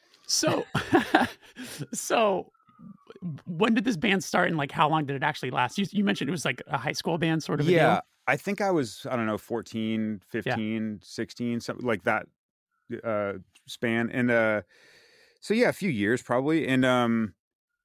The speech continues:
Speaker 2: and it was, you know, first band, first show, like, first shows, first, like, all of that, you know? Um,
Speaker 1: What was the fir-,
Speaker 2: and
Speaker 1: okay, so then what was the first show you played?
Speaker 2: Well, the first show, like, th-, like, the first show I played with that band, which was, like,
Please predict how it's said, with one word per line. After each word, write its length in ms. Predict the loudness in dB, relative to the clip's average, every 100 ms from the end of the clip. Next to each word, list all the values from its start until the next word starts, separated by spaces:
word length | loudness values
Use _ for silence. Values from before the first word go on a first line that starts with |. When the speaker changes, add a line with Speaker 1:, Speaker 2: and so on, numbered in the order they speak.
| _ -2
Speaker 2:
and 120 | 0
it 60 |
was, 200 | 2 0 -4
you 140 | -2 0
know, 160 | 0
first 340 | -2 -2 -2 0
band, 260 | -2 -2
first 220 | -2 -4 0
show, 260 | -2 0 -2
like, 260 | -2 -2
first 240 | 0 -2 0
shows, 420 | 2 2 2 0
first, 340 | 0 0 0
like, 400 | 2 2 0 -12 _ _ _ _ _ _ _ -2
all 200 | 2 2
of 60 | 2
that, 240 | -2 -2
you 160 | -6 -2
know? 240 | 0 0
Um, 500 | 2 4 2 0 -6 -12 _ _
Speaker 1:
What 120 | -2
was 100 | 0
the 60 | 2
fir-, 120 | 0
Speaker 2:
and 80 | 2
Speaker 1:
okay, 180 | 0 -2
so 160 | -2
then 180 | -4 -2
what 140 | -2 -2
was 100 | -4
the 60 |
first 220 | -8 -8
show 80 | -6
you 140 | -6 -6
played? 320 | -8 -10 -12 _ _ _ _
Speaker 2:
Well, 100 | 2
the 60 | 4
first 160 | 4
show, 80 | 4
like, 160 | 2 0
th-, 200 | -6 -10 _
like, 240 | 0 0 -4 _ _ _ _
the 220 | -2 -2
first 240 | 2 2
show 80 | 2
I 20 |
played 180 | 2 2
with 160 | 2 0
that 240 | 0 0
band, 360 | -4 -4 -6 -8 -16 _ _ _
which 280 | 2 2 0
was, 300 | -2 0 0 -2
like, 200 | -2 -2